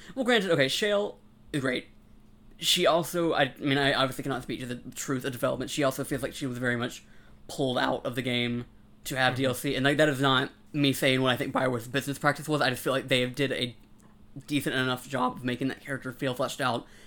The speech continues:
Speaker 1: that it feels like she just kind of was meant to be there in the first place.
Speaker 2: Mm-hmm.
Speaker 1: Um, but where, like, okay, Kasumi and Zaid, they had, like, these very clear concessions made in, like, the way that, that you interact with that character compared to everybody else in the game. Sebastian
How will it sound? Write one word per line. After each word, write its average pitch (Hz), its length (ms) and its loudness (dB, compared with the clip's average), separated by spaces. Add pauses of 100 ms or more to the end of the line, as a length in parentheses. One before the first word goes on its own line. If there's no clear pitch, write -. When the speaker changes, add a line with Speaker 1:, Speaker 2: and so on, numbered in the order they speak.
(220)
Speaker 1:
that 139 120 4
it 131 160 0
feels 147 460 6
like 143 220 4
she 156 520 -2
just - 300 -8
kind 160 220 -2
of 160 140 0
was 151 140 -2
meant 156 180 -2
to 160 80 -4
be 156 140 -2
there 160 240 2
in 151 100 0
the 151 60 0
first 160 200 -4
place. 165 260 -4 (420)
Speaker 2:
Mm-hmm. 110 240 -6
Speaker 1:
Um, 120 300 0 (880)
but 156 120 0
where, 165 280 4
like, 151 240 4
okay, 151 220 -2
Kasumi 175 340 0
and 151 80 4
Zaid, 135 260 2
they 139 80 0
had, 139 160 -4
like, 139 140 -2
these 127 160 -4
very 135 500 2
clear 127 380 -2
concessions 127 520 -6
made 123 280 -2
in, 123 160 -4
like, 120 200 -6
the 135 80 -2
way 120 220 0
that, 120 400 -10
that - 220 -10
you 131 160 -8
interact 131 320 -4
with 135 80 -6
that 117 120 -4
character 131 500 -6 (760)
compared 170 300 6
to 147 60 4
everybody 131 220 6
else 131 160 0
in 123 60 -4
the 123 60 -2
game. 120 320 -2 (880)
Sebastian 202 680 0